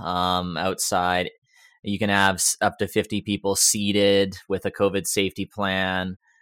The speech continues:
Um, provincial travel restrictions lifted, recreational travel lifted, um,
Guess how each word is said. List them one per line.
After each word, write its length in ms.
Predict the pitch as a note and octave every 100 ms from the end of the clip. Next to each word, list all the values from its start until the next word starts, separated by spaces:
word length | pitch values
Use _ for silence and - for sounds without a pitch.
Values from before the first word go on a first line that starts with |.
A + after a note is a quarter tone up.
| _ _ _
Um, 920 | F2 F2+ F2+ F2 F2+ F2+ F2 E2+ D#2+ -
provincial 360 | G#2 G#2+ G2+
travel 480 | - F#2+ F#2+ F#2+ G2
restrictions 640 | F2+ - F#2 - G2 F#2 F#2+
lifted, 720 | G2 F#2 - G2 F#2+ F#2 F2+
recreational 640 | G2+ - F2+ F#2 - F2+
travel 520 | - F#2+ F2+ F2 F2
lifted, 720 | F#2 F#2 - F#2+ F2+ F2+ E2+ D2+
um, 540 | F#2 F2 F2 F2 E2+